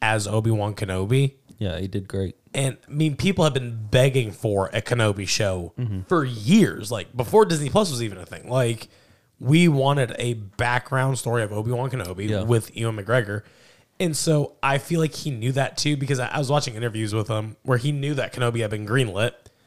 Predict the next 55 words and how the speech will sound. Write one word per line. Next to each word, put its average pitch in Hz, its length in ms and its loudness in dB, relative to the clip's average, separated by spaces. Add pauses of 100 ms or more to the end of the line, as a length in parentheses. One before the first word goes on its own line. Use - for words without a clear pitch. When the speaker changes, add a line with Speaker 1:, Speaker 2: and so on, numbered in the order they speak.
(120)
Speaker 1:
but 127 160 4
it 123 40 2
was 113 100 0
still 123 240 2
very 113 220 0
much 110 160 -2
under 113 200 0
wraps. 104 520 0
And, 156 200 -2
Speaker 2:
Yeah. 92 100 2
Speaker 1:
like, 110 120 -2
he's 123 140 0
like, 110 180 0 (440)
"You 233 120 4
know, 233 280 6
I 156 120 -2
think 190 340 2
people 196 200 0
would 202 80 6
really 214 200 6
like 240 300 2
a 190 60 2
Kenobi 170 500 4
T 165 140 4
V 139 240 4
Speaker 2:
<laughs> - 0 -
Speaker 1:
show." 107 680 2
He's 175 120 0
like, 160 120 4
"But 135 120 4
I 175 80 6
don't 185 120 4
wanna 175 140 2
feel 185 200 4
like, 160 300 6
you 156 60 0
know, 135 180 0
a - 40 -6
little 170 200 2
kid 180 280 2
going 165 340 6
to 156 80 0
Disney 165 260 2
be 156 80 2
like, 156 200 0
'Please, 214 460 0
can 190 140 0
I 185 40 -2
be 180 120 -2
in 185 80 -2
the 175 60 0
show 196 220 4
again?'" 220 560 4
<laughs> - 40 -20 (380)
And 226 100 0